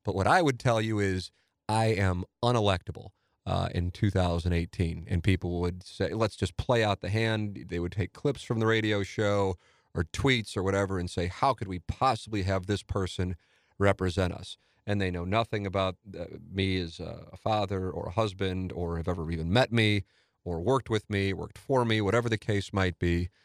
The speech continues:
Um, but I would be, I would be immediately categorized as whatever,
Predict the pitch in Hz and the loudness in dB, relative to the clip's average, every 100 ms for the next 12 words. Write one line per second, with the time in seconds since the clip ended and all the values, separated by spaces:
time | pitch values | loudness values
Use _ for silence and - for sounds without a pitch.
0 | _ _ - 87 85 85 82 80 - 98 | _ _ 4 6 6 4 0 -8 -12 0
1 | 92 90 90 85 90 90 78 87 85 87 | 2 4 2 2 2 2 2 0 -2 -2
2 | 85 90 104 120 110 98 95 90 87 - | 0 2 4 4 2 0 -2 -2 -2 -6
3 | _ _ _ - 107 104 95 92 90 90 | _ _ _ 2 4 4 2 0 2 -2
4 | 85 90 - 87 85 85 - - 95 92 | -6 -10 -4 -2 -2 -6 -10 -4 0 2
5 | 78 - 92 | 0 -6 -12